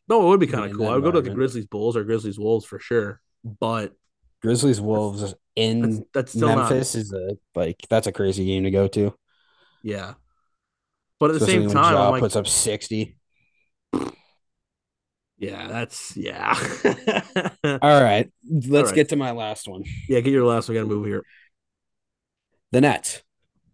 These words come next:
Speaker 1: Yeah, no, you deserve
Speaker 2: They're
Speaker 1: it,
Speaker 2: really
Speaker 1: man.
Speaker 2: good.
Speaker 1: They are. They're good. They're
Speaker 2: Now,
Speaker 1: playing well.
Speaker 2: they're missing,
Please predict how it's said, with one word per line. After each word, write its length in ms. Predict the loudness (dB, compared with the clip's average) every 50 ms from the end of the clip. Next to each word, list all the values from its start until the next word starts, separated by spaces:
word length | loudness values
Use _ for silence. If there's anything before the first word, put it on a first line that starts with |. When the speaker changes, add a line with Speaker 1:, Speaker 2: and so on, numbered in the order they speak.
| _ _ _ _ _ _ -2
Speaker 1:
Yeah, 300 | 2 2 4 4 2 0 -4 -12 _ -8
no, 100 | -4 -2
you 80 | -2 -2
deserve 240 | 0 0 2 4
Speaker 2:
They're 100 | 6 8
Speaker 1:
it, 20 | 8
Speaker 2:
really 220 | 8 8 8 8
Speaker 1:
man. 200 | 6 4 2 0
Speaker 2:
good. 100 | -4 -10 -20 -20 -20 -20 -20 -20 -20 -20 -20 _ _
Speaker 1:
They 120 | -8 -8 -8
are. 200 | -8 -12 -14 -18 -18 -20 -20 _ _ _ _ _ _ _ _ _ _ -20 -20 -20 _ _ _ -20 -20 -20 _ _ _ _ _ _ _
They're 140 | -12 -10 -10
good. 200 | -10 -12 -16 -20 _ _ _ _ _ _ _ _ _ _ _ _ _ _ _ _ _ _ _ _ _ _ _ _ _ _ _ _ _ _ -2
They're 80 | 2 4
Speaker 2:
Now, 60 | 6
Speaker 1:
playing 180 | 6 6 4
well. 240 | 2 0 -4 -6 _ _ _ _ _ _ _ _ _ _ _ _ _ _ _ 0
Speaker 2:
they're 160 | 2 2 4
missing, 720 | 4 2 2 2 0 -2 -4 -4 -4 -4 -6 -8 -10